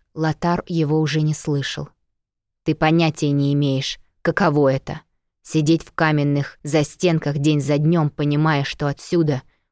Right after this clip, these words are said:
уже не выбраться». «Ты сам виноват». Герцог постарался придать своему голосу проникновенную мягкость. «Послушай, Лотар, ты запутался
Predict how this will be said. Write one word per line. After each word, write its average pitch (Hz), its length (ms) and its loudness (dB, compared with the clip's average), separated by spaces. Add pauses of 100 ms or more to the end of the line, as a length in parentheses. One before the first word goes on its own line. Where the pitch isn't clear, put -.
уже 160 240 2
не 156 140 4
выбраться». 156 640 -2 (1080)
«Ты 139 100 -12
сам 151 400 0
виноват». 120 640 -6 (580)
Герцог 156 480 -4
постарался 147 640 -4
придать 151 400 -2
своему 139 380 -2
голосу 147 560 -2 (440)
проникновенную 151 800 0
мягкость. 147 720 -4 (1040)
«Послушай, - 800 -6 (360)
Лотар, 139 600 -4 (920)
ты 143 140 -6
запутался 143 840 -4